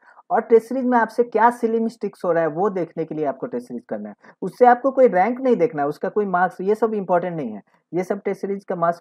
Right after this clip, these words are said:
बिल्कुल important नहीं है। आपको previous year question के solve हो रहा है कि नहीं, वो हो रहा है, तो मतलब सब कुछ सही है। बस आप time bound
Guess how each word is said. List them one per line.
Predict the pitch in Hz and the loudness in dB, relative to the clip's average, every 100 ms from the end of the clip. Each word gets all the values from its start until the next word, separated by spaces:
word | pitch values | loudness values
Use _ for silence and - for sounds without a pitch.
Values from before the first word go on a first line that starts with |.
| 160 | -6
बिल्कुल | 160 180 | -8 -8
important | 175 156 131 139 | -6 -6 -6 -6
नहीं | 143 | -6
है। | 165 196 | -8 -6
आपको | 165 165 226 | -6 -2 -4
previous | - 185 196 240 247 | -2 -4 0 0 2
year | 226 | 0
question | 233 196 - 202 196 | 0 -8 -8 -8 -6
के | 190 180 175 _ | -6 -8 -18 _
solve | 175 185 | 0 2
हो | 180 | -2
रहा | 180 185 | -4 -4
है | |
कि | 190 | -6
नहीं, | 190 | -8
वो | 180 180 180 | -6 -4 -2
हो | 185 | -2
रहा | 185 | -2
है, | 190 | -4
तो | 190 | -8
मतलब | 170 170 | -8 -8
सब | 165 151 | -6 -6
कुछ | 170 160 | -6 -6
सही | 131 110 | -6 -6
है। | 98 _ - _ | -10 _ -20 _
बस | 185 214 | 0 2
आप | 220 220 - 170 - | 0 -2 -10 -8 -4
time | 175 226 | 0 2
bound | 233 226 | 4 2